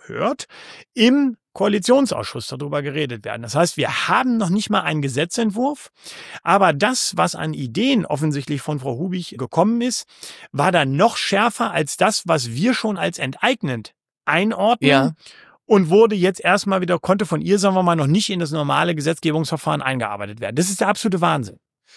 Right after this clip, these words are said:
Speaker 2: Also der, um das jetzt, wir s-, befinden uns ja jetzt hier dank Ihnen mitten im politischen Jahresendspurt, ja, also und es scheint sich ja auch nochmal zum Jahresende richtig viel zu bewegen, gerade beim Thema Wohnen und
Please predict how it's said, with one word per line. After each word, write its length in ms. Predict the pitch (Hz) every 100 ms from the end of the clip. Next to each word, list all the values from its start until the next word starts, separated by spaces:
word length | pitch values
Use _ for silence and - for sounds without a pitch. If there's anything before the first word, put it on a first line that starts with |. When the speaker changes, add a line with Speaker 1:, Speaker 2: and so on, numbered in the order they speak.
| - _ -
Speaker 2:
Also 140 | 120
der, 380 | 127 127 123 117
um 220 | - 107 127
das 160 | 120
jetzt, 180 | 135 - -
wir 180 | 98 120
s-, 160 | 104 -
befinden 640 | 123 113 117 117 156 113
uns 180 | 135 -
ja 80 | 127
jetzt 260 | 127 -
hier 380 | - 127 127 120
dank 360 | - 110 123 117
Ihnen 320 | 135 143 135
mitten 260 | 135 139 127
im 160 | 120
politischen 580 | 135 123 127 120 123 117
Jahresendspurt, 1000 | 113 123 123 - 113 104 - 117 104 -
ja, 320 | 113 110 147
also 280 | 101 117 117
und 160 | 113 104
es 80 |
scheint 240 | - 127 131
sich 120 | 127
ja 100 | 123
auch 80 | 113
nochmal 260 | 123 120
zum 140 | 117 113
Jahresende 540 | 107 117 113 113 117
richtig 280 | 117 - 120
viel 320 | - 127 127
zu 160 | - 120
bewegen, 420 | 117 127 151 120
gerade 320 | 98 107 113
beim 260 | 107 110 107
Thema 400 | 117 120 113 107 - - -
Wohnen 540 | - 101 113 123 147 - - - -
und 460 | - 117 120 107